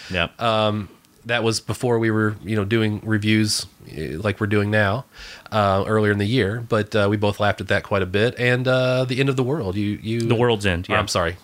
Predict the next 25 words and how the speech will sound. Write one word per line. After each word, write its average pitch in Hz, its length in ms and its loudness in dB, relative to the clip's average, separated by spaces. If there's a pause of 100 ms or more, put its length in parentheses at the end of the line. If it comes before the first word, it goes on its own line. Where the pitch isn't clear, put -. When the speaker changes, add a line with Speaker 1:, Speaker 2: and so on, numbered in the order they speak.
Speaker 2:
World's 107 320 -2
End. 110 320 -2
Speaker 1:
Yeah, 104 120 -2
we 110 80 0
always 110 160 0
get - 140 -8
that. - 140 -6 (120)
Speaker 2:
<laughs> 113 280 -2
I, 104 120 -4
I 98 40 -2
cannot 87 320 -2
keep - 160 -6
these - 80 -6
Speaker 1:
Yeah, 196 120 -2
I 156 40 -6
Speaker 2:
things. 196 160 -2
Speaker 1:
enjoyed 165 260 -2
that 135 160 -2
quite 104 220 0
a 92 40 0
bit. 85 320 -2
Uh, 98 280 2 (100)
it's, 127 200 -12 (160)
you 156 140 -2
know, 101 360 0